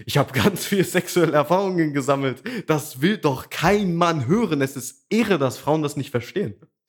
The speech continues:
Und deswegen, liebe Damen, die hier zuhören, diese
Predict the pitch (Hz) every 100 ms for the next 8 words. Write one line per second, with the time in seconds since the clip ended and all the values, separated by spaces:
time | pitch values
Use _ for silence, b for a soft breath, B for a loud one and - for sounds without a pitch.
0 | B _ 135 147 b b b _ _ _
1 | 123 117 185 147 113 - 131 160 139 151
2 | 180 156 101 113 - 120 - 170 139 113
3 | 110 104 107 117 107